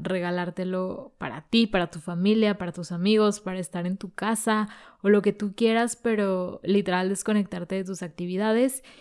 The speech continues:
Y pues sí, lo que menos quería era hablar de moda o de estos temas de los que habitualmente platicamos, pero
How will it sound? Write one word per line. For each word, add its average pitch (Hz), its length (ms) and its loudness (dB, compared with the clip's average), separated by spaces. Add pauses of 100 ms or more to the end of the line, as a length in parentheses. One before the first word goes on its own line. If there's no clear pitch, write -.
(200)
Y 208 160 0
pues 202 220 0
sí, 185 160 4
lo 185 160 0
que 190 100 0
menos 196 360 0
quería 190 380 2
era 180 180 -2
hablar 180 280 -2
de 175 120 -2
moda 190 440 0
o 185 60 -2
de 180 100 -2
estos 180 300 -6
temas 185 420 -2
de 185 60 -4
los 185 200 -4
que 175 120 -8
habitualmente 180 760 0
platicamos, 202 840 0 (500)
pero 254 460 8